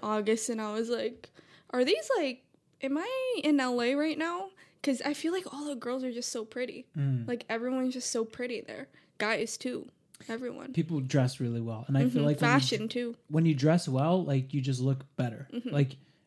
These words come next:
Speaker 2: I feel like it brings up points in the look department, you know?
Speaker 1: For sure.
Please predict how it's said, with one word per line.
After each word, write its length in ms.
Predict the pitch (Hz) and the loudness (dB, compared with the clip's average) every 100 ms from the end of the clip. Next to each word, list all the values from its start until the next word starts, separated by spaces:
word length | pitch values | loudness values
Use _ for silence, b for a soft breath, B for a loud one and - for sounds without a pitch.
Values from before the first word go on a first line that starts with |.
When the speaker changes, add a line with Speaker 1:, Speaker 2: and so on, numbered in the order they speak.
| - | -6
Speaker 2:
I 80 | |
feel 160 | 135 151 | -4 0
like 120 | 147 | 0
it 120 | 139 | 0
brings 260 | 131 143 135 | 0 2 2
up 180 | 123 131 | 0 -2
points 400 | - 127 110 - | -4 -2 -4 -6
in 260 | 123 120 131 | -6 -6 -6
the 80 | 135 | -4
look 300 | 123 120 - _ _ | -2 -4 -8 _ _
department, 560 | - 135 127 117 120 113 | -10 -8 -6 -6 -8 -8
you 80 | 123 | -4
know? 120 | 120 | -2
Speaker 1:
For 60 | 233 | -2
sure. 280 | 240 233 | -4 -8